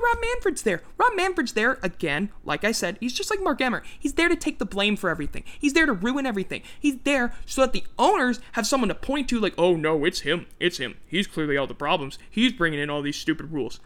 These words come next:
And the players are just gonna focus on that. And then they're not gonna fo-, focus about the fact that, oh, uh, free agency is screwed. The minor league system's getting completely destroyed. Um, they've,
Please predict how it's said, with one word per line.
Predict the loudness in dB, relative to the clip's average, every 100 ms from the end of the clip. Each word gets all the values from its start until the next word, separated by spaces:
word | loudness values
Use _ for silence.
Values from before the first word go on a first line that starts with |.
| -18 -16 -18 -18 -6
And | -2
the | 0
players | 4 4 4
are |
just | 0 -2
gonna | -2
focus | -4 -4
on | -4
that. | 0 -2 -2 -2
And | 0
then |
they're | 2
not | 2 2
gonna | 0 -2 -2
fo-, | -2
focus | 0 0 -2
about | -2
the | 0
fact | -2 0
that, | -2 -4 -6 -8 2
oh, | 4 4 0 -12 0
uh, | 4 6 4 -2 -16 -18 -10
free | 4 8 8
agency | 6 2 0
is | 0
screwed. | 2 4 4 0 -12 -12 -2
The | 2
minor | 4 4
league | 4 2
system's | 0 -2 -2 0
getting | -2 -2 -6 -8 -8
completely | -4 0 0 0
destroyed. | -4 -6 -4 -2 0 -2 -2 -8 -16 -10 -2
Um, | 0 2 0 -4 -10 -4
they've, | 2 4 2